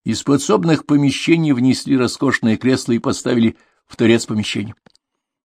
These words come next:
Сзади кресла разместили скамейки, крытые вальтрапами. На пол прямо на опилки бросили ковры.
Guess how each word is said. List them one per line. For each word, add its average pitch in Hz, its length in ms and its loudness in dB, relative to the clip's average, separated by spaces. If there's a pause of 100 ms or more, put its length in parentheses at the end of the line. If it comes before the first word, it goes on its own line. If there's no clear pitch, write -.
(180)
Сзади 104 420 0
кресла 110 460 0
разместили 101 540 -2
скамейки, 113 680 0 (380)
крытые 98 400 -2
вальтрапами. 101 720 -2 (720)
На 110 220 2
пол 107 240 -2
прямо 104 300 0
на 104 100 0
опилки 101 320 -4
бросили 98 320 -4
ковры. 104 380 -2